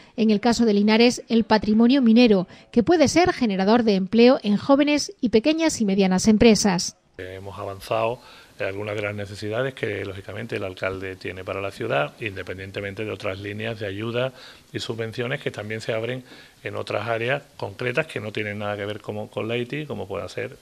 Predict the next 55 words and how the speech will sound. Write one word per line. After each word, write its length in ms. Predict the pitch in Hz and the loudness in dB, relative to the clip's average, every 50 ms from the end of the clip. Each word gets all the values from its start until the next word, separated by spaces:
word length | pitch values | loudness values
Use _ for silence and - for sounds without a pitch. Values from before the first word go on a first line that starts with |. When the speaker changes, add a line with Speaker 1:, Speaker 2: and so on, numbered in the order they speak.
| _ _ - | _ _ -20
Speaker 2:
eh, 440 | - 98 95 101 101 98 101 104 101 | -18 -16 -14 -14 -12 -12 -12 -12 -12
por 140 | - 101 98 | -10 -10 -10
ejemplo, 340 | 95 101 95 95 107 101 | -10 -10 -10 -8 -8 -6
el 100 | 101 98 | -6 -4
área 180 | 98 95 101 101 | -6 -6 -6 -6
de 60 | 101 | -8
turismo 360 | 98 - 101 101 101 110 117 | -8 -8 -10 -10 -10 -10 -12
que 80 | 113 104 | -12 -10
tengo 440 | - 104 98 98 98 98 95 98 - - - - - - - - _ - | -10 -10 -10 -10 -10 -10 -10 -12 -14 -18 -20 -20 -20 -20 -20 -20 _ -8
el 180 | 127 110 104 101 | -6 -6 -6 -6
honor 360 | 95 95 95 95 95 95 95 | -8 -10 -10 -10 -10 -12 -12
de, 320 | 92 95 92 92 92 92 95 95 90 | -12 -10 -10 -10 -12 -14 -16 -16 -16
de 180 | 92 92 92 92 | -16 -14 -14 -14
dirigir 400 | 92 92 95 90 98 101 101 107 | -12 -12 -12 -12 -12 -12 -10 -10
en 100 | 104 101 | -12 -12
el 100 | 98 95 | -12 -12
gobierno 340 | 92 90 95 95 95 101 | -12 -12 -12 -12 -12 -12
andaluz, 340 | 101 101 113 135 165 156 - - - - - - _ _ _ - | -12 -10 -8 -6 -6 -6 -6 -8 -16 -20 -20 -20 _ _ _ -12
donde 320 | 120 101 98 104 117 123 | -12 -12 -10 -6 -6 -6
hay, 340 | 117 104 101 98 98 95 95 | -6 -6 -8 -8 -10 -10 -10
hay 260 | 92 95 95 92 95 | -12 -12 -14 -14 -14
líneas 340 | 95 104 107 104 107 104 98 | -10 -10 -8 -8 -8 -10 -8
de 60 | 107 | -10
ayuda 320 | 101 104 113 123 123 120 | -8 -6 -6 -4 -4 -6
y 20 | 123 | -6
subvenciones 540 | - 117 110 95 95 - - 117 117 131 127 | -8 -10 -10 -10 -12 -10 -10 -8 -8 -8 -6
para 260 | - - 107 101 98 | -4 -4 -4 -4 -6
poner 280 | 95 101 98 104 101 | -8 -8 -6 -6 -8
en 100 | 101 98 | -8 -8
valor 280 | 95 98 101 110 120 127 | -8 -8 -6 -6 -4 -4
el 140 | 127 117 107 | -4 -6 -6
patrimonio 680 | - 104 95 92 95 101 110 120 127 131 131 143 151 151 - - - - - - - | -8 -10 -10 -10 -10 -10 -10 -10 -8 -8 -8 -10 -10 -12 -16 -20 -20 -20 -20 -12 -6
o, 360 | 120 120 143 156 160 143 113 | -2 0 0 0 -2 -4 -6
eh, 320 | 104 98 95 92 104 110 104 | -8 -8 -10 -10 -12 -12 -14
estas, 420 | - - - 104 104 104 104 - _ _ _ _ | -14 -12 -10 -8 -8 -8 -10 -12 _ _ _ _
esos 240 | - 120 - - 117 | -16 -12 -10 -10 -10
posibles 580 | - - 120 110 - 135 143 143 139 120 113 101 | -8 -8 -10 -8 -6 -6 -6 -6 -6 -8 -8 -8
yacimientos 680 | 110 107 - - 107 107 110 107 107 110 - 110 110 | -8 -10 -10 -10 -12 -10 -10 -10 -10 -10 -8 -8 -8
de 100 | 107 104 | -8 -8
empleo 260 | 101 101 101 117 113 | -10 -8 -6 -6 -6
en 60 | 110 | -6
el 60 | 110 101 | -6 -10
sector 360 | - 107 95 - - 101 101 | -12 -14 -12 -10 -12 -12 -10
turístico 520 | - 107 104 104 101 - - 107 - 113 | -10 -10 -10 -10 -12 -12 -14 -10 -8 -8
de 80 | 107 104 | -8 -6
cara 180 | 101 104 101 | -8 -8 -8
al 60 | 104 101 | -8 -12
futuro. 400 | - 110 101 113 113 117 123 120 | -14 -14 -12 -10 -10 -8 -8 -8
El 60 | 107 | -10
alcalde 380 | 98 95 - 107 98 101 104 | -12 -12 -12 -12 -12 -10 -10
me 60 | 101 101 | -12 -10
hablaba 340 | 98 101 101 101 104 104 | -10 -8 -8 -6 -6 -8
de 100 | 101 104 | -8 -10
las 160 | 98 95 95 98 | -12 -14 -14 -14
minas 320 | 113 120 120 120 127 139 | -14 -12 -12 -12 -12 -14